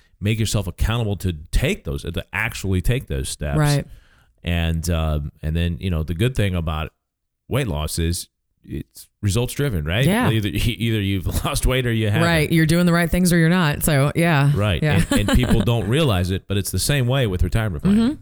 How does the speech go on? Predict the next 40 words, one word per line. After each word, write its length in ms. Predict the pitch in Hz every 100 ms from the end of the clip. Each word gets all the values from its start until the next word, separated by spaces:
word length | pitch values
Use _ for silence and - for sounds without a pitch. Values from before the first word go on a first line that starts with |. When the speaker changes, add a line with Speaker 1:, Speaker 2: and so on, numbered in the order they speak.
| -
Speaker 2:
Mm-hmm. 40 | 160
Mm-hmm. 240 | 165 175
Speaker 1:
right? 180 | 87 98 - _ -
So, 280 | 71 69 -
Speaker 2:
Yeah, 140 | 160 208
Speaker 1:
anyway. 140 | 233 - -
Speaker 2:
agree. 280 | 165 277 - - -
Well, 160 | 202 214 202
you 120 | 214
know, 140 | 190
we 160 | 170 185
were 80 | 175
talking 220 | 202 180
about, 260 | 160 -
you 80 | 175
know, 180 | 156 139
common 360 | - 175 160 151
financial 400 | 160 151 - 143
mistakes 500 | 143 165 151 - -
today 540 | - 143 139 113 147 - - -
in 100 | 151
our 120 | 135
show. 280 | 147 131 127
And 160 | 156 147
so 80 |
I 40 | 175
think 140 | 240
let's, 160 | 233 -
let's 160 | 202 165
recap 520 | 156 208 - 170 -
some 140 | - 151
of 60 |
those 120 | 139 -
financial 360 | 143 135 123
f-, 120 | 113 - _ -
fails 300 | 135 90 -
that 80 | -
we've 160 | 101
talked 220 | - -
about. 240 | - -